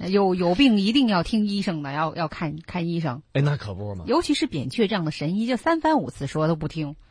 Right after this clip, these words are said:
Speaker 2: 对呀。
Speaker 1: 那没办法了。
Speaker 2: 嗯。
Speaker 1: 那最后黄喉寺扁鹊遂逃秦邑，就
Speaker 2: 没错，没错。哎呀，您这个懂得太多了。
Speaker 1: 没有您懂得多。
Speaker 2: 嗯。
Speaker 1: <laughs> 这个是，呃，是历史课吧？啊，英语历史课。
Speaker 2: 嗯，英语历史课。
Speaker 1: 说到十七世纪对公用地的圈占啊，
Speaker 2: 嗯。
Speaker 1: 英文怎么说呢？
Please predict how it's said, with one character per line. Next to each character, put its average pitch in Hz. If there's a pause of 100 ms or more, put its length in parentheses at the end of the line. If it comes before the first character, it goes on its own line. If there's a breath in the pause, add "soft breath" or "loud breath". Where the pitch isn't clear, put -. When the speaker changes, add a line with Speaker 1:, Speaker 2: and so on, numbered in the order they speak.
Speaker 2:
对 202
呀。 185
Speaker 1:
那 415
没 214
办 156
法 123
了。 131
Speaker 2:
嗯。 127
Speaker 1:
那 196
最 202
后 180
黄 165
喉 156
寺 -
扁 135
鹊 175
遂 165
逃 143
秦 135
邑， 151
就 - (180)
Speaker 2:
没 143
错， 139
没 107
错。 104
哎 143
呀， 135
您 120
这 170
个 107
懂 101
得 117
太 131
多 113
了。 220
Speaker 1:
没 254
有 247
您 233
懂 151
得 139
多。 151
Speaker 2:
嗯。 120 (260)
Speaker 1:
<laughs> 214
这 294
个 202
是， -
呃， 226 (220)
是 -
历 302
史 -
课 156
吧？ 127
啊， 156
英 208
语 131
历 151
史 156
课。 175
Speaker 2:
嗯， -
英 151
语 131
历 139
史 120
课。 135 (240)
Speaker 1:
说 247
到 240
十 -
七 311
世 262
纪 175
对 160
公 254
用 180
地 226
的 143
圈 -
占 107
啊， 156
Speaker 2:
嗯。 202
Speaker 1:
英 104
文 92
怎 -
么 -
说 165
呢？ 135